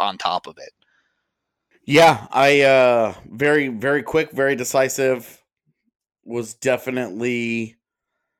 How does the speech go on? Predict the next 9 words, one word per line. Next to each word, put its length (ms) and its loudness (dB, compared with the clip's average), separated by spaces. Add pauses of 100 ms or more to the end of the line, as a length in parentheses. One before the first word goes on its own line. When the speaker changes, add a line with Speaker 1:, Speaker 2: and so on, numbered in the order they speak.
(1600)
Speaker 2:
uh, 720 -12
was 260 -4
definitely 400 0
a 40 -2
fan. 480 -10
Uh, 200 -4 (180)
a 100 -8
solid 340 -4
performance, 760 -8